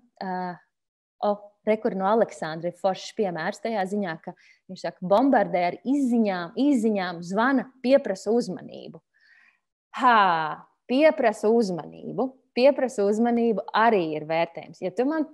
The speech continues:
un bombardē ar izziņām, eh, es teiktu, ka te ir, eh,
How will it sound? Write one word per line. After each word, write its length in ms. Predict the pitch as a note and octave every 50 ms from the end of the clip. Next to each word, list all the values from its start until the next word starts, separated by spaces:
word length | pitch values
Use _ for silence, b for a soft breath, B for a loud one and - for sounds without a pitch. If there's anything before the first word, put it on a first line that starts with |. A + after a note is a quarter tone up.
| - -
un 140 | F#3+ F#3+ F#3 E3+
bombardē 540 | G3 G#3 B3+ C4+ C#4+ C#4 A#3+ F#3 G3 F3+ F3 F3+
ar 80 | F3+ G#3+
izziņām, 600 | B3 C#4 C#4+ C#4 C#4+ D4+ C#4+ D4 C#4 C4 B3 A#3 B B B B B B B
eh, 400 | - A3 A3 A3 A3 A3 G#3+ G3
es 140 | - - -
teiktu, 320 | - A#3 A#3+ A#3 A#3+ A#3+ A3+ A#3
ka 540 | - A3 G#3+ G3+ G3 G3 G3 F#3 F3+ F3 - - _ _ _
te 120 | A#3 A3+ A#3+ A#3+ A#3
ir, 200 | A3 G#3 G#3 G#3+
eh, 180 | G#3 G3 F#3+